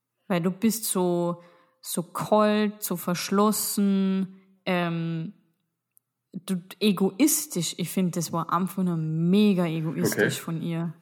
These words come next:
Speaker 1: wie sie, wie sie ihn behandelt hat. Ja.
Speaker 2: Das ist, das ist
Speaker 1: Also
Speaker 2: spannend.
Speaker 1: so
Speaker 2: Das ist spannend.
Speaker 1: typische Liebes-,
Speaker 2: Ja, das
Speaker 1: na.
Speaker 2: ist spannend, wie das bei dir ankommt. Also ja, er ist natürlich schon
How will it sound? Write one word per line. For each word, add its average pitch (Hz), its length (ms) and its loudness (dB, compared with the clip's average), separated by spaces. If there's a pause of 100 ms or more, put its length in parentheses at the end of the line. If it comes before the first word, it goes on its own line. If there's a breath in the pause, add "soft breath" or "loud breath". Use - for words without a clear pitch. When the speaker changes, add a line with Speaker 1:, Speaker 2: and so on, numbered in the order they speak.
Speaker 1:
wie 175 160 -2
sie, 160 580 -6 (160)
wie 175 160 -2
sie 165 420 -2
ihn 214 300 4
behandelt 170 680 0
hat. 165 340 -4 (1800)
Ja. 175 340 0 (320)
Speaker 2:
Das 95 100 -10
ist, 110 280 -8
das 127 100 -2
ist 143 220 -4
Speaker 1:
Also 147 140 2 (100)
Speaker 2:
spannend. - 100 -14
Speaker 1:
so 185 140 0
Speaker 2:
Das 139 140 -4
ist 135 100 -2
spannend. 214 340 0
Speaker 1:
typische 220 240 2
Liebes-, 240 600 2
Speaker 2:
Ja, 226 100 0
das 202 120 -4
Speaker 1:
na. 151 60 -4
Speaker 2:
ist - 80 -2
spannend, 214 460 -4
wie 160 80 -2
das 147 180 -6
bei 135 80 2
dir 120 220 -2
ankommt. 95 360 -6
Also 107 160 0
ja, 131 320 4
er 120 320 -2
ist 135 140 -2
natürlich 131 320 -4
schon 147 380 -6